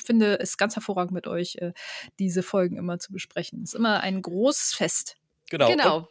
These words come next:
Speaker 2: wie gesagt, ihr kennt Nicole schon und ihr wisst auch, was das heißt, wenn Nicole hier bei uns zu Gast ist und wir nicht bei ihr. Das heißt, wir reden höchstwahrscheinlich über die drei Ausrufezeichen. Ich muss dazu sagen, ähm, wir haben leider einen Verlust zu beklagen. Eigentlich sollte ja auch noch Benjamin da sein, aber Benjamin hat,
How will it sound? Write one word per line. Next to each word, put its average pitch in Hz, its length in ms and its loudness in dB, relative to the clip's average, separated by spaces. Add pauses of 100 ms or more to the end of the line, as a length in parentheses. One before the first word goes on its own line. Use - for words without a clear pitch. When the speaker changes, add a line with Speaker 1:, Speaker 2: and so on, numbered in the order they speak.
(260)
Speaker 2:
wie 160 80 -4
gesagt, 170 260 6
ihr 214 140 4
kennt 220 220 2
Nicole 202 320 4
schon 208 240 0
und 180 100 -4
ihr 185 140 4
wisst 190 200 0
auch, 180 220 2
was 175 140 2
das - 180 -2
heißt, 180 200 2
wenn 160 100 -2
Nicole 196 320 4
hier 139 180 4
bei 131 160 8
uns 196 240 -2
zu 139 100 -6
Gast 117 220 4
ist 117 80 -6
und 120 120 -8
wir 135 100 -8
nicht 139 160 -10
bei 123 100 0
ihr. 143 240 2
Das 120 160 -2
heißt, 131 220 2
wir 135 100 -2
reden 143 320 -4 (320)
höchstwahrscheinlich 185 640 2
über 165 160 2
die 151 80 -10
drei 151 200 2
Ausrufezeichen. 120 580 -2 (200)
Ich 156 120 -6
muss 180 100 4
dazu 175 320 2
sagen, 156 340 4
ähm, 143 280 6 (400)
wir 139 120 4
haben 160 200 4
leider 151 280 6
einen 131 180 4
Verlust 139 460 -2
zu 214 140 -4
beklagen. 190 540 2
Eigentlich 143 320 -2
sollte 147 240 0
ja 135 80 2
auch 135 80 0
noch 127 140 0
Benjamin 127 360 -2
da 113 160 4
sein, 117 160 0
aber 113 180 -2
Benjamin 117 460 -4
hat, 113 160 -2